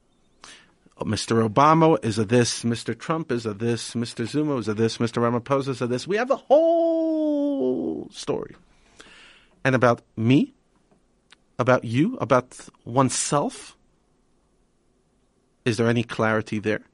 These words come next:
Why is it that so many of us know more about Donald Trump than we know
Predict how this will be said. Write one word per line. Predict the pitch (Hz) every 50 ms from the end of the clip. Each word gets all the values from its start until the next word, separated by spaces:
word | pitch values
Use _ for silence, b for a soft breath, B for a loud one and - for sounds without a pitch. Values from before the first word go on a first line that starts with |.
| _ _ _ _ _ _ _ _ _ _ _ _ _ _ _ _ _ _ _ - _ _ _ _ _ _ _ _ _ _ _ _ _ _ B B B B
Why | B 123 147 196 240
is | 226 208 226 214 156
it | 135 -
that | - 120 -
so | - - 165
many | 175 175 180 170
of | 151 127
us | 139 127 - -
know | 131 123 120
more | 120 120 123 131 156 165
about | 160 131 139 131 127
Donald | - 135 131 131 120 117
Trump | - - 117 117 113 -
than | - 113 110
we | 113 113
know | 113 117 113 113 113 -